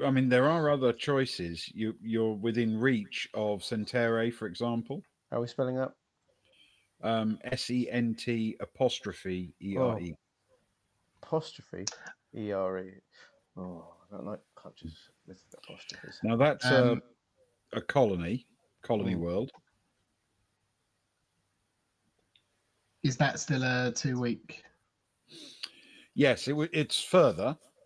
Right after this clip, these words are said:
Speaker 1: but it will, it will
Speaker 3: Yeah.
Speaker 1: be a two, a two-week jump. Um,
Speaker 2: I need to get the map up.
Speaker 1: Dark Moon
Speaker 3: Ah,
Speaker 1: is
Speaker 3: that's
Speaker 1: viable,
Speaker 3: cool.
Speaker 1: also a, a colony world. Um,
Speaker 2: Where's that, sorry?
Speaker 1: uh, Dark Moon.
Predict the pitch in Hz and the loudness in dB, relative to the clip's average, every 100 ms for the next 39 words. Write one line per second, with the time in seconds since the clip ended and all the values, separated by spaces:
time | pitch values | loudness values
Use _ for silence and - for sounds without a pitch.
0 | - 127 123 135 131 117 120 123 117 117 | 2 4 4 0 -2 -2 0 0 2 2
1 | 113 110 - 127 113 104 - 113 101 98 | 2 0 -2 -2 -2 -6 -4 -2 -4 -6
2 | - - _ - 101 120 - _ _ _ | -12 -20 _ -6 -4 -4 -8 _ _ _
3 | _ _ _ _ _ _ _ _ - _ | _ _ _ _ _ _ _ _ -20 _
4 | 101 104 104 104 101 - - - - - | -4 -2 -2 -2 -6 -10 -20 -20 -20 -14
5 | 90 127 - - _ _ _ _ _ _ | -12 -14 -14 -20 _ _ _ _ _ _
6 | _ _ _ _ _ _ - 120 135 135 | _ _ _ _ _ _ 0 2 2 2
7 | 143 156 160 156 139 143 139 110 139 147 | 4 4 2 0 2 2 2 2 2 2
8 | 147 170 170 104 127 127 143 127 127 123 | 2 -2 -2 0 2 2 2 2 4 2
9 | 120 - 110 117 120 120 120 120 127 156 | 0 -6 -6 -2 0 2 0 2 0 -2
10 | - _ _ _ _ _ - _ _ _ | -12 _ _ _ _ _ -20 _ _ _
11 | - 107 107 107 107 147 127 151 170 185 | -8 -6 -4 -2 -2 -4 -6 -6 -8 -10
12 | _ _ _ _ _ _ _ _ - - | _ _ _ _ _ _ _ _ -20 -20
13 | - _ - 110 110 135 131 104 95 90 | -20 _ -2 0 2 2 0 -4 -4 -4